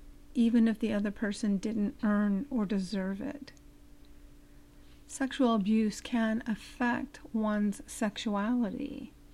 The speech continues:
It can confuse sex with love and care. This is because the abuser gave them attention and affection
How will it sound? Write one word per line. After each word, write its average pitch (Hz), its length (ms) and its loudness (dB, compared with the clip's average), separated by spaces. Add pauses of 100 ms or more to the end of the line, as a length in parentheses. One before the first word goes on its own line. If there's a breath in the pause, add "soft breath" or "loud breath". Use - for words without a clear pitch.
(680 soft breath)
It 247 100 4
can 240 140 8
confuse 226 560 8
sex - 500 -6
with 247 160 0
love 220 500 2 (100)
and 208 380 2
care. 220 760 -4 (1120 loud breath)
This 240 140 0
is 233 120 4
because 233 360 4
the 220 160 6
abuser 220 420 8
gave 202 300 2
them 196 200 2
attention 214 640 2
and 208 140 4
affection 202 800 -2